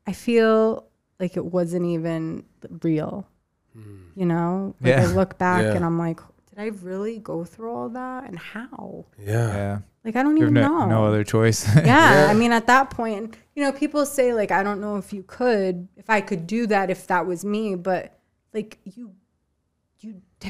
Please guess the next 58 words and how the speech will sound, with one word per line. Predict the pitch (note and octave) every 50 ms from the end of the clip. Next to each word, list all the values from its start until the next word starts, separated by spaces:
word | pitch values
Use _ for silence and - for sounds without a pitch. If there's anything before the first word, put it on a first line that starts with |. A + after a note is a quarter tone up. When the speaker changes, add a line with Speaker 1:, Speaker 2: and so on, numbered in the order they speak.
| G3+ -
Speaker 1:
you | G#3+ G3 G3+
do | F#3 - A#3 C#4 F4 D4+ G3+ D3+
when | C#3+ D#3 D#3 D#3
you | D#3
have | D#3 D#3 D#3 - -
no | - D#3+ D3+ -
choice. | - - - - - - - - - -
Speaker 3:
Right. | A2+ G#2 G2
Speaker 2:
Right. | G2 F#2 F2+ - - - - - -
Speaker 1:
Like, | G3+ F3+ -
what | F#3 F#3 G#3 A3 A#3
are, | A3+ A3
what's | G3+ G3+ G#3 G#3 -
your | A3+ A3
other | A3 G#3+ G#3+ A3
option? | A#3+ C#4+ D4 - - - - - - - - _ _ _ -
Speaker 3:
Well, | C#3 D3
I | D3+
mean, | D#3 E3 D#3
I | C#3 C3
guess | D3 E3 -
Speaker 1:
Not | -
Speaker 3:
there | C3 B2+
Speaker 1:
a | B2+
Speaker 3:
is | C3
the | - -
Speaker 1:
lot. | G#2 G#2+
Speaker 3:
option | A2+ A2 - - A2+ G#2
to | G#2+ G#2 G2+ F#2 - - _ _ _ _ _ _ _ _ _ _ _ _ _
just | - A2 G2 - -
accept, | G#2+ G2 - - - - - - A2+ G#2+ - - - G#2+
like, | G#2 G2 F#2+ F#2+ - _ _ _ _ _ _ _ _ _ _ _ -
not | A#2 A2 G2 F#2
doing | F#2 A#2 B2+ C3 A#2+
anything, | G#2+ G2 G2 F#2 - G#2
right? | G#2+ G#2+ A2+
And | A#2 A2+ G#2
just | G2+ F#2+ F#2 G#2
be, | G#2+ G#2
like, | G2+ G2 F#2+ F#2+ - - - - _
stuck | - - - - A2 G2+ F#2 -
in | G#2 G2+ G2 G2 G2+ G2+ -
a | G2+
hospital | G2+ G#2 A#2+ A#2+ A#2+ G#2 G#2
bed | F#2+ G2+ G2+
all | G2 G2+ G2+
day | G2+ G2
long, | G2 G2+ G#2 G#2
right? | G#2 G#2+ A2+ B2+ - - _ _ _ _ _ _ _ _ _ _ _ _ _ -
Like, | C3 A#2+ A#2
you | C#3
have | D3 C#3+
to | C#3 C3+
have | B2 A2+ -
some | - - B2+ A#2 A2+
sort | G#2+ A#2+ A2 A2 G#2
of | G#2 G2+ F#2 F#2 G2+ - _ _
Speaker 2:
Right. | G#2+ G#2+ G#2 G2 F#2 F2+ F2